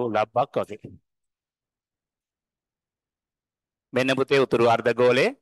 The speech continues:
මෙන්න දකුණු අර්ධගෝලය, මේ තියෙන සමකයනේ. ඔයගොල්ලෝ දන්නව නේද වැඩිපුර සූර්යාලෝකය ලැබෙන්නේ කොහටද? සමකයට. එහෙනම් පුතේ මෙන්න මෙතන ඉන්දියාව, මෙන්න මෙතන ශ්‍රී ලංකාව තියෙන්නේ. එතකොට මෙන්න මේ හරිය තමයි බෙන්ගාල බොක්ක තියෙන්නේ.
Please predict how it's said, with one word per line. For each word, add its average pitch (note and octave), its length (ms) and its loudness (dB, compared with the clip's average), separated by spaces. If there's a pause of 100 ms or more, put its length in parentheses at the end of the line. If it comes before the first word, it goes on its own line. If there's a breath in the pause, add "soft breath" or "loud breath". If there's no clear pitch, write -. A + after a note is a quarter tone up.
(120)
මෙන්න B2 200 -4
දකුණු A#2+ 360 0
අර්ධගෝලය, A#2+ 500 0 (280)
මේ C3+ 200 -4
තියෙන C#3+ 220 -2
සමකයනේ. D#3+ 580 -2 (480)
ඔයගොල්ලෝ B2+ 240 0
දන්නව B2+ 280 0
නේද C3+ 200 0
වැඩිපුර B2+ 340 0
සූර්යාලෝකය B2+ 540 0
ලැබෙන්නේ C3 280 -2
කොහටද? C#3+ 260 0 (760)
සමකයට. C#3 480 -2 (400)
එහෙනම් C3+ 260 -2
පුතේ C#3+ 220 -2
මෙන්න C3 260 -4
මෙතන B2+ 340 -2
ඉන්දියාව, B2 680 0 (520)
මෙන්න B2+ 200 -4
මෙතන C3+ 300 -2 (720)
ශ්‍රී C#3 200 -2
ලංකාව C#3+ 400 0
තියෙන්නේ. A2 380 -4 (120)
එතකොට C3+ 260 -4
මෙන්න C3+ 180 -4
මේ B2 160 -4
හරිය C3 220 -2
තමයි C#3+ 180 0
බෙන්ගාල C#3 400 0
බොක්ක C3+ 220 -2
තියෙන්නේ. C#3+ 400 -2